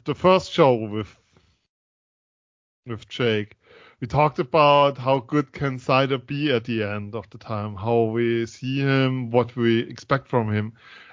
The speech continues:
And we said we don't think he's a top two defender. He's on second row, uh, three or four.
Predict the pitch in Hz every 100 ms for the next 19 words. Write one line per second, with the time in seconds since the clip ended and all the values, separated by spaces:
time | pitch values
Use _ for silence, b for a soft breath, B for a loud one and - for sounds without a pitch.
0 | B 127 123 123 131 127 135 127 131 135
1 | 147 160 139 139 147 131 139 127 127 131
2 | _ _ _ - 123 - 151 180 160 -
3 | 151 151 151 147 147 135 131 127 127 123
4 | - - _ _ _ _ _ - 120 120
5 | 117 143 160 143 143 139 135 135 135 123
6 | 127 120 123 127 143 131 139 127 139 156
7 | 190